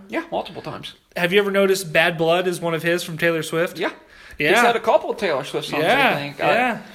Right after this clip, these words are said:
Speaker 1: you know, one that kinda gets the crowd going. And that's always in the middle innings, I've noticed, too,
Speaker 2: Yep.
Speaker 1: which he knows what he's doing. He
Speaker 2: Oh,
Speaker 1: set
Speaker 2: yeah.
Speaker 1: that up. And then he, he, uh,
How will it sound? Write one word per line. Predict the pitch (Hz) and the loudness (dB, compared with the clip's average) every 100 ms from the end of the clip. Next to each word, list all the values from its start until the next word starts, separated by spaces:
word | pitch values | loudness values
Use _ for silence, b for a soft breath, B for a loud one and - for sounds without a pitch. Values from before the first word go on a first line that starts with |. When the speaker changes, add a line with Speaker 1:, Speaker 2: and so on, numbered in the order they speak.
| - | -10
Speaker 1:
you | 190 | -2
know, | 196 180 120 | 2 2 2
one | 185 190 208 | 2 2 2
that | 196 - | 0 -2
kinda | 190 185 | -2 -2
gets | 185 185 | -4 -6
the | 226 | -4
crowd | 220 175 170 | 0 2 2
going. | 165 175 | 0 -2
And | 170 | 2
that's | 196 262 | 2 2
always | 269 262 | -2 -4
in | |
the | 240 | -6
middle | 165 175 175 | 0 0 2
innings, | 165 170 143 | 0 -4 -6
I've | 120 | -8
noticed, | 135 123 147 - | -6 -8 -8 -2
too, | 180 | 0
Speaker 2:
Yep. | 165 | 2
Speaker 1:
which | 160 156 | 0 -2
he | 277 254 | -6 -8
knows | 175 131 120 | -6 -6 -6
what | 117 | -10
he's | - | -10
doing. | - 98 165 | -10 -8 -6
He | |
Speaker 2:
Oh, | 180 | 0
Speaker 1:
set | 202 | 0
Speaker 2:
yeah. | 165 | 2
Speaker 1:
that | 185 143 | 0 0
up. | 151 - B B B | -2 -6 B B B
And | 160 | -6
then | 165 165 160 139 - - | -2 -2 -2 -4 -8 -8
he, | 160 156 147 156 156 143 131 | -4 0 0 -2 -2 -2 -2
he, | |
uh, | 131 117 | -2 -2